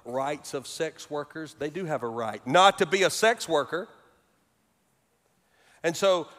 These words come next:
and so when we think about the exploitation of children, when we think about trafficking, don't you ever give an inch to that crowd.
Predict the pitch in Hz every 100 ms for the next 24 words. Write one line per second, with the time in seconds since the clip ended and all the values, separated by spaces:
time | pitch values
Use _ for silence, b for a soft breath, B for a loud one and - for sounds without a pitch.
0 | B 175 - 214 202 185 180 170 165 -
1 | _ _ - 151 151 156 - 208 233 180
2 | 156 143 135 - 131 151 - 180 160 175
3 | 170 175 135 - - 190 175 175 170 B
4 | B 143 120 - 175 160 139 120 - -
5 | 156 160 165 180 - 180 165 B B 131
6 | 147 - 131 120 135 156 180 151 170 165
7 | 139 117 - 123 107 104 - 104 95